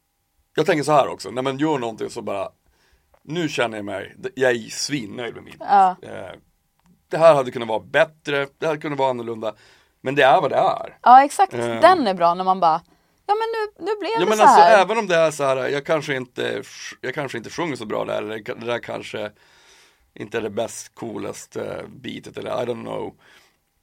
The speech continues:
Speaker 1: Så kommer det inte göra låten bättre.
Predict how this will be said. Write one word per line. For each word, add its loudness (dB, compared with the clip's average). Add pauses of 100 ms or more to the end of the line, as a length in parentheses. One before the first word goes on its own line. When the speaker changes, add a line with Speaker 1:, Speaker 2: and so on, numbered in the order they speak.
(420)
Speaker 1:
Så -8
kommer -2
det 2
inte -6
göra 2
låten -4
bättre. -6